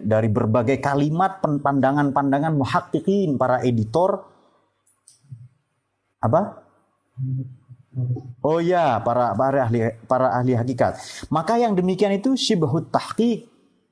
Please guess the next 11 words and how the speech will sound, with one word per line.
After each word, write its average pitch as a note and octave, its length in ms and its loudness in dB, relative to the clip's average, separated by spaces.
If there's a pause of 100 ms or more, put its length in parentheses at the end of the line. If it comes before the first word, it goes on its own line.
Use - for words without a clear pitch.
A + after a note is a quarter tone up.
(1300)
Ya, A3+ 240 0
demikian G3 480 0
itu C4 400 -2
sama C#3+ 480 0
dengan E3 320 0
tahqiq, - 480 0
sama - 320 -2
dengan C3+ 320 0
beliau A2+ 400 0
ahli G#2 160 0
hakikat. - 560 -2